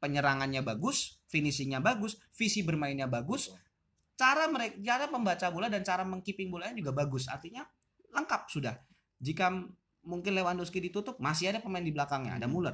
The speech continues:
Speaker 1: ada,
Speaker 2: Betul.
Speaker 1: ada Gnabry. Nah, ini yang disebutkan sebagai Lewandowski itu penyerang yang saat ini menjadi penyerang yang sangat lengkap karena dia bisa menjadi finisher, bisa menjadi pemain yang membawa bola, bisa menjadi pemain yang mengumpan kepada temannya, dan juga bisa menjadi tembok bagi,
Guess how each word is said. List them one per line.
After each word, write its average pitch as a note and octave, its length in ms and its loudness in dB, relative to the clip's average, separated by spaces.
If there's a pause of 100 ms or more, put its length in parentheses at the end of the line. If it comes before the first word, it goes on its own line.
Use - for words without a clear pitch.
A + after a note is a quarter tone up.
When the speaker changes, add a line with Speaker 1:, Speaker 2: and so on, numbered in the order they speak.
Speaker 1:
ada, C#3+ 240 0
Speaker 2:
Betul. - 160 -8
Speaker 1:
ada D#3 80 -2
Gnabry. C#3+ 480 0
Nah, G#2 120 -8 (520)
ini A#3+ 160 -2
yang A#3+ 80 -2
disebutkan F3 640 -2
sebagai C3+ 560 -6 (160)
Lewandowski F#3 480 -2
itu C4 80 -10 (160)
penyerang F#3+ 560 -4
yang F3+ 80 -6
saat E3+ 320 -6
ini G3 160 0
menjadi D3+ 240 0
penyerang D3 400 -6
yang - 20 -4
sangat B2 300 -6
lengkap B2 320 -6 (320)
karena D3+ 160 0
dia D3+ 160 0
bisa C#3 160 -2
menjadi B2+ 240 0
finisher, B2+ 400 -2 (320)
bisa C#3 240 0
menjadi C3 720 -2
pemain B2 400 -4
yang B2 160 -2
membawa A#2 480 -6
bola, F#3 320 -4
bisa B2+ 320 -4
menjadi B2 320 -6
pemain B2 320 -8
yang A#2+ 240 -8
mengumpan A#2+ 640 -8
kepada A2+ 480 -8
temannya, C4 400 -4 (160)
dan C#3+ 240 2
juga C#4+ 240 2
bisa A3+ 160 0
menjadi A3 400 -2
tembok A3+ 320 0
bagi, D3+ 320 -2